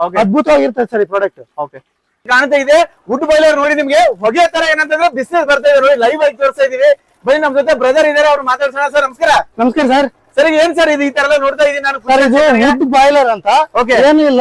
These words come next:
Speaker 2: ನಾವು ಕಟ್ಟಿಗೆ ತಗೊಂಡ್ಬಂದು ಇದು ಮಧ್ಯದಲ್ಲಿ ಒಂದು ರಂಧ್ರ ಇರುತ್ತೆ ಸರ್,
Speaker 1: ಓಕೆ.
Speaker 2: ಇದ್ರಲ್ಲಿ ಹಾಕ್ಬಿಟ್ಟು ಬೆಂಕಿ ಹಾಕಿ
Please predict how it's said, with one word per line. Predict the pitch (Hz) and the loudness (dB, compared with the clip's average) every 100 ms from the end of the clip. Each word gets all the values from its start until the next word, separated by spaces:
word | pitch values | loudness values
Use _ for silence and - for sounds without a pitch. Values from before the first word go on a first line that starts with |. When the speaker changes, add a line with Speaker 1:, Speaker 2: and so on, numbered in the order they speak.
| 285 | 2
Speaker 2:
ನಾವು | 277 262 226 | 4 4 2
ಕಟ್ಟಿಗೆ | 196 269 254 320 | 0 -2 0 0
ತಗೊಂಡ್ಬಂದು | 311 277 277 254 302 | 2 2 2 2 0
ಇದು | 285 | 0
ಮಧ್ಯದಲ್ಲಿ | 247 233 233 302 302 | -2 -2 -4 -4 -4
ಒಂದು | 247 233 | -2 -2
ರಂಧ್ರ | 240 302 | -2 0
ಇರುತ್ತೆ | 277 254 220 | 0 -2 -4
ಸರ್, | 269 311 - | -4 -4 -2
Speaker 1:
ಓಕೆ. | 233 262 | 0 2
Speaker 2:
ಇದ್ರಲ್ಲಿ | 311 311 | 2 2
ಹಾಕ್ಬಿಟ್ಟು | 285 285 311 285 269 | 2 0 0 0 0
ಬೆಂಕಿ | 247 302 339 | 0 2 2
ಹಾಕಿ | 285 | 0